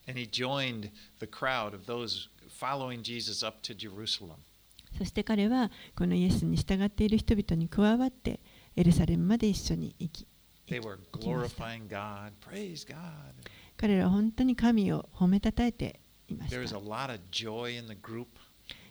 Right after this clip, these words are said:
Speaker 2: この一行の中には大きな喜びがありました。
Speaker 1: I imagine their faith is just soaring.
Speaker 2: もう本当に彼らの信仰はもう本当に強められたと思います。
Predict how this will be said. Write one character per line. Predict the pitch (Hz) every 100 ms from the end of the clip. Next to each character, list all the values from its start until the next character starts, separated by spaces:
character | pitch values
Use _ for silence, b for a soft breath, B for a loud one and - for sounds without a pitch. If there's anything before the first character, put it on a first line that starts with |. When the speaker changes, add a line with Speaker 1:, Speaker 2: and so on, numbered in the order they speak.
| -
Speaker 2:
こ | 185
の | 175
一 | 175 -
行 | 190
の | 190
中 | 202 220 220
に | 185
は | 180
大 | - - -
き | 254
な | 262
喜 | 226 233 226
び | 214
が | 208 196 - -
あ | 160
り | 170
ま | 160
し | -
た。 | - 123
Speaker 1:
I |
imagine | 120 117 110
their | 104
faith | - 120 113 107
is | 98
just | - 107 - - -
soaring. | 107 98 95 87 82 _ _ _ _ B B B
Speaker 2:
も | 190
う | 185
本 | 196 208 226
当 | - 226
に |
彼 | 220 226 202
ら | 175
の | 180
信 | - 185 185
仰 | 180 180
は | 180 -
も |
う | - 170 165 76 - - 170 180
本 | - -
当 | 233
に |
強 | - 220
め | 202 190
ら | 180
れ | 175
た | -
と | 62
思 | -
い | -
ま | -
す。 | - -